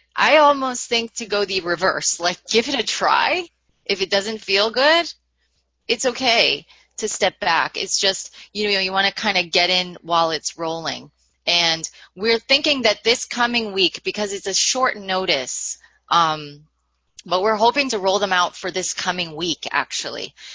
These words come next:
So what we're thinking is the first meeting will be like a meet and greet, so that if some people don't make it there, that's okay. But we wanna get the,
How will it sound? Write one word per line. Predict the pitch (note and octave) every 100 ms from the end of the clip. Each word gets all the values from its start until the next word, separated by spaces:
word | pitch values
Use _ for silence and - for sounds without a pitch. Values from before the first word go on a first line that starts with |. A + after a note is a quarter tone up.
| -
So | - G#3+
what | G#3+
we're | G#3+
thinking | G#3+ A#3 A#3 A#3
is | G3+ E3+
the | F#3+
first | - G#3+ A3+ - -
meeting | F#3+ G3+ G3+ F#3+
will | E3+
be | F#3
like | F3+ E3+
a | E3
meet | E3+ F#3+ G#3+ -
and | F#3 F3
greet, | D#3 D#3+ C3+ - - - _ _ - -
so | - G3+
that | F#3+ F#3+
if | F#3+
some | - G#3+ A3+
people | A#3+ F#3+ F#3
don't | F#3 G3+ G3+
make | G3+ G#3
it | A3 -
there, | F#3+ G3+ G3+ G3 F#3+ _ _ _
that's | - F3+ -
okay. | F#3 - G3 D#3+
But | C#3 D#3+
we | F#3+
wanna | F3 F#3 F#3+
get | E3 F#3 F#3 _ -
the, | F3